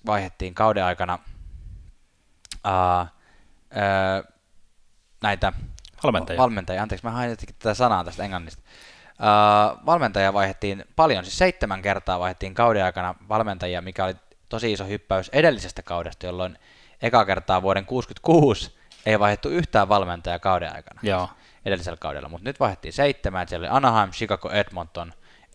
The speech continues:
Speaker 1: L A, Ottawa, Philadelphia ja Saint Louis, kaikki
Speaker 2: Joo.
Speaker 1: vaihto valmentajaa, ja tota, mehän nyt tietenkin nähdään tälleen niin kuin jälkiviisaina, että etenkin tuolla Saint Louisissa, kun heitettiin Mike Yeo,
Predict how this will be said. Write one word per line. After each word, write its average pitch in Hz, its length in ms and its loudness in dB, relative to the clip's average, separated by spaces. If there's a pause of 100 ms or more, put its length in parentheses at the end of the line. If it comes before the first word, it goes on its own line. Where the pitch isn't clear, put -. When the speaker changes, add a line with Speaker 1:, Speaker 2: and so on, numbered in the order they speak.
(100)
Speaker 1:
L 101 40 -2
A, 87 400 -2 (100)
Ottawa, 85 460 -6 (580)
Philadelphia 90 500 -2
ja 85 80 -6
Saint 92 260 -4
Louis, 87 200 -12
kaikki 117 300 0
Speaker 2:
Joo. 95 100 -2
Speaker 1:
vaihto 85 360 -8
valmentajaa, 92 760 -2 (560)
ja 98 120 -6
tota, 87 680 0 (800)
mehän 95 280 -6
nyt 87 120 -14
tietenkin 92 380 -10
nähdään 90 480 -2 (360)
tälleen 95 320 -6
niin 92 120 -12
kuin 95 220 -12 (680)
jälkiviisaina, 87 960 -2
että 85 380 -8 (100)
etenkin 87 340 -10
tuolla 104 200 -4
Saint 120 260 0
Louisissa, 107 440 -2
kun 104 100 -8
heitettiin 104 340 -2
Mike 113 360 0
Yeo, 101 300 4